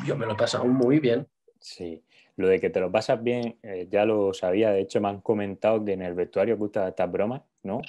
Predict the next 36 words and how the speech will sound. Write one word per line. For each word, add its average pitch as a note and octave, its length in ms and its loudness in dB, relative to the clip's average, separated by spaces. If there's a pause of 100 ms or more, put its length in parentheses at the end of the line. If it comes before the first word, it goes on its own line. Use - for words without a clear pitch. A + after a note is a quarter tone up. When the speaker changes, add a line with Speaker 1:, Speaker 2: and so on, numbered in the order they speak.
(120)
Speaker 2:
O F2 240 -8
por F2 120 -4
lo F2 80 -4
menos G2 200 -2
a - 40 0
los F#2 100 -4
jugadores G2+ 280 -2
jóvenes F#2+ 300 -2
de F#2 60 0
vez F#2 100 -2
en F#2+ 60 -8
cuando F2+ 560 -4
le F2 100 -6
gastáis F2+ 320 -4
una. A#2 120 -4
Me G#2 80 -4
han F#2+ 40 -4
dicho A2 240 -2
que G2+ 80 0
recientemente G#2 800 -4
incluso, F2+ 680 -4 (220)
no - 260 -12
sé G#2+ 100 -10
si G2 120 -12
fuiste F#2+ 300 -10
tú G2 120 -4
el F#2 80 -4
cabecilla, F#2 800 0
algún F#2 220 -6
jugador F#2+ 220 0
joven F#2+ 400 -4
le F2+ 140 -6
metiste F2+ 540 -6
alguna F2+ 260 -6
bolsa F#2 400 -2
con, E2+ 500 -10